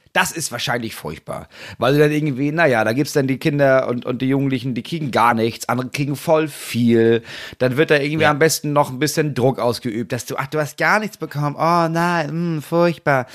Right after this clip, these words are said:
Speaker 1: Ähm, Leute werden beschämt, wenn dann irgendwie rauskommt, dass sie eine Rose geschickt haben.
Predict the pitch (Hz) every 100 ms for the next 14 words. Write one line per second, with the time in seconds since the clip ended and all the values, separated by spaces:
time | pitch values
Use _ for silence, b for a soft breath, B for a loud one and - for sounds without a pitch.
0 | B B B 135 143 143 139 156 165 143
1 | 160 151 180 143 - 131 127 123 120 120
2 | - 107 120 156 151 139 123 127 117 117
3 | 117 120 117 - 117 110 104 - 139 -
4 | 147 120 113 117 107 107 - 110 - 110